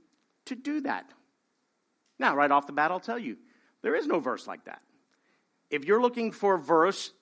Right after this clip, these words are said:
you know, that tells you, kind of like you're scouring it for, is the church like a club that I can opt in or opt, opt out of? No, there's no specific scripture that will say God's people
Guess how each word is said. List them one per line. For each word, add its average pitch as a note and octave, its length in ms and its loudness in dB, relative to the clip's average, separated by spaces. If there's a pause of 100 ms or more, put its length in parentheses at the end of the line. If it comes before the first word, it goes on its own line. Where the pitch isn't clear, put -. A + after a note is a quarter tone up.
you E3 140 -6
know, C3 140 -2
that C3+ 280 -4
tells G3 340 2
you, C#3+ 320 2 (360)
kind D#3 180 -2
of C#3 100 -6
like C#3 220 0
you're C3 100 -6
scouring E3+ 520 2
it D#3+ 100 -4
for, C#3+ 220 -4 (160)
is B2 80 -12
the - 80 -16
church - 280 -4
like D#3 140 -2
a C#3 60 -8
club F3 320 -2
that C3+ 80 -2
I B2+ 80 -4
can B2 260 -12 (100)
opt D#3+ 240 0
in D#3+ 140 0
or C#3 100 4
opt, C#3 240 0
opt C#3 200 0
out G#3+ 160 4
of? E3 120 -10 (300)
No, A3 300 -2 (160)
there's C#3 180 -6
no D3+ 280 0
specific - 680 -8
scripture C#3 560 -8 (340)
that G#2+ 140 -8
will D3 80 -6
say D3 580 2 (640)
God's C3+ 320 0
people G2 640 -8